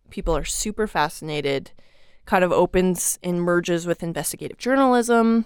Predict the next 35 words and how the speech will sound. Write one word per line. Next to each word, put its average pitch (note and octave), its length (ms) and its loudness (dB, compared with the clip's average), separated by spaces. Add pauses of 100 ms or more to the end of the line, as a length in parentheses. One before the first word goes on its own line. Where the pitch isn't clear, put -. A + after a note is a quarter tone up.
because F#3+ 240 -6
they're F3 120 4
doing E3+ 340 0
the E3 40 -10
same F3 200 -8
kind D#3+ 180 -10
of - 80 -16
tactics - 640 -8
to G3 100 -6
solve F3+ 260 -4
cases. - 440 -12 (1080)
And G3 160 2
then F3 160 2
twenty A#3 320 4
fourteen G#3+ 640 2
happens B2+ 680 -4 (100)
and E3 380 0
the E3+ 120 0
podcast - 480 2
Serial E3 640 -2 (160)
comes - 300 -6
on - 300 -4
to - 280 -6
the - 80 -8
market. - 380 -12 (540)
So - 180 -4
Serial A3+ 380 4
is G#3+ 100 2
written F#3 260 4
and F3 160 6
hosted E3+ 260 2
by D#3 100 -2
Sarah D3 220 -6
Koenig, G3+ 560 0 (140)
and F#3 680 0